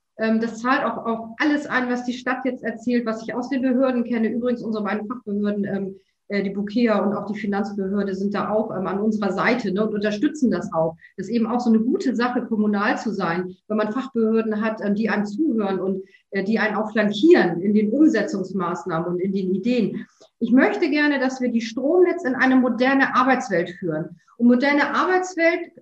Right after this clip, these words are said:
ist auch diese Dutzkultur, Unternehmenskultur. Moderne Arbeitswelt ist ja nicht nur mobiles Arbeiten oder Arbeiten von zu Hause, sondern ist ja Arbeitsumgebung, ähm, ist auch die Art und Weise, wie man Prozesse schneidet, wie man Prozesse strickt.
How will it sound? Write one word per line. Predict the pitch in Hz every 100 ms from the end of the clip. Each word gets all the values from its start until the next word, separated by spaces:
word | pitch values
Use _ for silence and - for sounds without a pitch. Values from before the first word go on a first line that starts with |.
| -
ist | 269 -
auch | 330 381
diese | 359 359
Dutzkultur, | 349 359 - 202 - 170 139 -
Unternehmenskultur. | 254 277 269 285 262 - 180 170 156 - -
Moderne | 240 254 285 269
Arbeitswelt | 233 311 349 - 320 311
ist | 285
ja | 311 277
nicht | 330
nur | 330
mobiles | 277 233 - - 392 381
Arbeiten | 294 330 339 349 359 359
oder | 262 277 262
Arbeiten | 254 277 285 277
von | 269 247
zu | 254 208
Hause, | 247 320 339 349 - _ _
sondern | - 277 277
ist | 240 262
ja | 262 -
Arbeitsumgebung, | 262 269 262 220 247 262 339 311 311 302 311 - - _
ähm, | 247 262
ist | 269 240
auch | -
die | 262
Art | 214 254
und | 247 240
Weise, | 240 240 240
wie | 233
man | 233 226
Prozesse | - 320 - 330 330 320
schneidet, | - 302 285 277 277 262 262
wie |
man | 233 233 -
Prozesse | 262 302 294 294
strickt. | - - 311 330 -